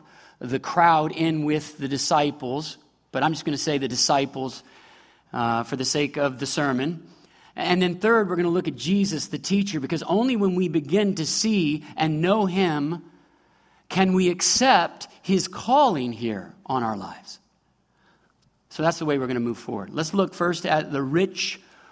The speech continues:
ruler, verse eighteen to verse twenty-three of this passage.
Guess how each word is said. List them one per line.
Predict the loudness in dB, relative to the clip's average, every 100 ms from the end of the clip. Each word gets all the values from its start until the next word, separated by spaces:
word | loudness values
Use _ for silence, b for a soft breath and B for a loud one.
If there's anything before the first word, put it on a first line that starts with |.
| b -12
ruler, | -4 0 0 0 -2 -8 -16 _ _ _
verse | -6 -6 -4
eighteen | -4 -4 -6 -6 -2 0 -2 -4 -8 B B B B B -12
to | -6
verse | -4 -4 -8
twenty-three | -10 -2 -2 -2 -4 -4 -4 2 4 2
of |
this | 0 -6 -2
passage. | -2 -2 -8 -18 -20